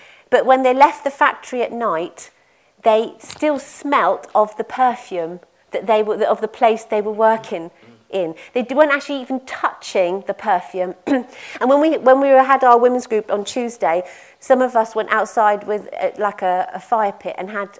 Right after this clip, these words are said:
a group out there. And Viv said to me the other night, she said, "I could still smell the smoke on my coat a couple of days after." And I thought to myself,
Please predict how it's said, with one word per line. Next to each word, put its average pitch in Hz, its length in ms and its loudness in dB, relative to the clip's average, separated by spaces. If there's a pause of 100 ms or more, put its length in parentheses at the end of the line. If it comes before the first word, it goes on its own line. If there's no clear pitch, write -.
(120)
a 190 100 0
group 190 300 -2
out 185 180 -6
there. 170 220 -4 (240)
And 233 160 -4
Viv 311 140 -2
said 254 300 0
to 247 100 -10
me 208 300 -2
the 208 100 0
other 196 120 -4
night, 180 300 -6
she - 100 -20
said, 220 220 -8 (880)
"I 262 160 6
could 269 160 -8
still 339 380 -2
smell 277 500 -2
the 214 100 -6
smoke 196 680 -6 (180)
on 247 180 2
my 262 140 -2
coat 208 420 0
a 208 60 -8
couple - 260 -10
of 196 80 -14
days 196 240 0
after." 180 540 -4
And 214 100 -10
I 226 100 -8
thought 233 320 -8
to 208 60 -16
myself, 180 540 -14